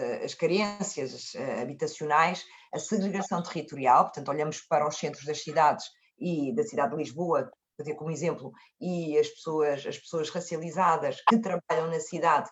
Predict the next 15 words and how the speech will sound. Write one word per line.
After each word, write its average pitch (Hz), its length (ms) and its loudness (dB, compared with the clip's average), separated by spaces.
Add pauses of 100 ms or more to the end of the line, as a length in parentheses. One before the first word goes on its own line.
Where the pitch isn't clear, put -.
(220)
não, 180 500 4
não 175 180 -2
vivem 151 300 -4
na 135 100 -6
cidade, 180 420 2 (140)
vivem 151 260 2
na 135 120 -4
periferia. 156 480 -6
Depois 151 220 -8
agora, 143 280 2 (180)
depois 151 200 -4
podemos 160 260 -2
levar 156 260 4
esta 151 160 -2
discussão - 380 -4